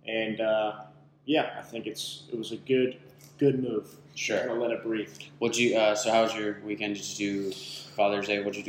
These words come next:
Speaker 2: do?
Speaker 1: Well, um, since our last episode, uh, my little brother, one of my little brothers was in town.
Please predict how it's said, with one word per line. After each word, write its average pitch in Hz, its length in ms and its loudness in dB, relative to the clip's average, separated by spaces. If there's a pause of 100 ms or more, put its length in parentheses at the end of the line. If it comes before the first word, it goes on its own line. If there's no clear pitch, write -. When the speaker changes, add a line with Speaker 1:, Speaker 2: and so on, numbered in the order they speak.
Speaker 2:
do? - 20 -8 (200)
Speaker 1:
Well, 190 640 4
um, 165 600 6
since - 680 0
our 147 120 4
last 143 340 4
episode, 139 580 2
uh, 123 200 2
my 127 80 0
little 123 180 2
brother, 127 540 -2
one 139 160 4
of 127 80 -2
my 127 80 2
little 123 180 0
brothers 123 320 0
was 113 120 -16
in 113 100 -16
town. 120 260 -2